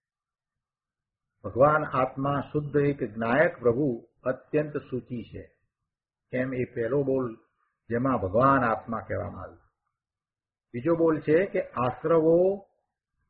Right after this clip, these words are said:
જળ સ્વભાવ હોય, ચૈતન્યથી અન્ય સ્વભાવવાળા છે. આશ્રવો જળ સ્વભાવ હોય, ચૈતન્યથી અન્ય સ્વભાવવાળા છે.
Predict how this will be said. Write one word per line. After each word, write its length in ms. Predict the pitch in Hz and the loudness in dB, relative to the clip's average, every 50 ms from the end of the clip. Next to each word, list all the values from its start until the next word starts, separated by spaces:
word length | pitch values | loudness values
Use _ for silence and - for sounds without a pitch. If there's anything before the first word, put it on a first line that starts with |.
| _ _ - | _ _ 6
જળ 220 | 120 139 160 185 - | 8 8 8 8 6
સ્વભાવ 520 | - - 123 117 101 127 131 139 143 143 131 | 2 2 2 2 4 6 6 8 8 8 8
હોય, 500 | - 120 123 131 143 160 175 185 190 185 _ _ _ _ _ _ _ _ _ _ _ _ _ - | 6 4 4 4 4 4 2 0 -4 -10 _ _ _ _ _ _ _ _ _ _ _ _ _ 2
ચૈતન્યથી 760 | 127 135 135 - - 175 185 175 175 170 - 160 170 175 - - _ - | 2 2 2 0 0 0 2 2 2 0 0 -4 -4 -4 -6 -8 _ -2
અન્ય 240 | 131 143 175 190 180 | -2 -2 0 -2 -4
સ્વભાવવાળા 840 | - 131 117 104 113 123 135 139 135 131 127 123 123 127 123 123 | -2 -2 -2 0 2 4 8 8 8 8 8 6 6 4 4 2
છે. 240 | 117 - - 131 107 - - _ _ _ _ _ _ _ _ _ _ _ _ _ _ _ _ _ _ _ _ _ _ _ _ _ _ _ _ _ _ _ _ - | 0 -2 -6 -10 -10 -10 -12 _ _ _ _ _ _ _ _ _ _ _ _ _ _ _ _ _ _ _ _ _ _ _ _ _ _ _ _ _ _ _ _ -10
આશ્રવો 500 | 110 113 101 - - 127 123 131 143 160 185 233 220 - | -10 -10 -8 -6 -4 -2 0 2 2 0 0 0 -4 0
જળ 220 | - 120 131 131 | 2 2 2 2
સ્વભાવ 460 | - - 123 107 - 110 113 117 113 110 98 | 2 0 -2 -2 0 0 0 2 2 0 0
હોય, 460 | 101 113 123 135 160 185 214 240 233 - - - - - - - _ _ _ _ | 0 0 2 2 4 2 2 -2 -6 -12 -16 -20 -18 -18 -20 -20 _ _ _ _
ચૈતન્યથી 840 | - 123 131 127 - - 139 131 131 127 131 - 165 180 208 - - | -4 -4 -4 -4 -4 -4 -2 0 0 -2 -4 -4 -6 -6 -6 -6 -4
અન્ય 280 | 127 131 165 180 185 165 | -4 -4 -2 -4 -6 -6
સ્વભાવવાળા 840 | - 135 110 104 107 123 131 131 127 123 120 117 117 113 113 101 | -4 -4 -2 0 0 2 2 4 4 4 2 2 2 0 0 -2
છે. 160 | - - 98 | -6 -10 -14